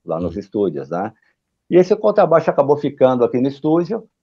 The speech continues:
Speaker 1: né? E nunca mais foi devolvido, ficou, ficou, no fim pintaram de azul, quebrou o braço, mas o importante é que eu tenho ele, o original aqui,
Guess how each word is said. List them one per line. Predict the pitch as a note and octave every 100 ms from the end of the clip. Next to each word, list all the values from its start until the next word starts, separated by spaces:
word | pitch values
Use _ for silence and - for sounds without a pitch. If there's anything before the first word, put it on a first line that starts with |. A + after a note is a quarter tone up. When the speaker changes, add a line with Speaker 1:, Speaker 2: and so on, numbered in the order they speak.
| _ _ _ _ _ -
Speaker 1:
né? | G2+ B2+ C#3+ F#2+
E |
nunca | F2+ G2 G2+
mais | G2 F2+
foi | G#2+
devolvido, | G#2 A#2 D#3+ C#3+ E3 F3 C3
ficou, | - C3 C#3 C#3
ficou, | A2 F2 D3 D3+
no | B2+ A2+
fim | - C#3
pintaram | C3 A2+ A#2+ A2+ G2
de |
azul, | F#2+ D#2+ D#2+ A#2+ D3 D3 C#3 G#2+ F2+ E2 - _ _ _ -
quebrou | D3 G#2+ C3 B2+
o |
braço, | G2 G#2+ A#2+ C#3+ C#3 B2 - - A2
mas | G#2+ A2+ A2+ G#2+
o | A2+ A#2+
importante | C3 C#3 C3 D#3 D#3+
é | D#3+
que | D3+
eu |
tenho | B2+ D3 D#3+ C3+
ele, | A#2 D3+ F#3+ F#2+ _ _
o | F#2+
original | A#2 D3 D3+ B2 G#2+ C#3+ D3+
aqui, | A2 - C#3 F3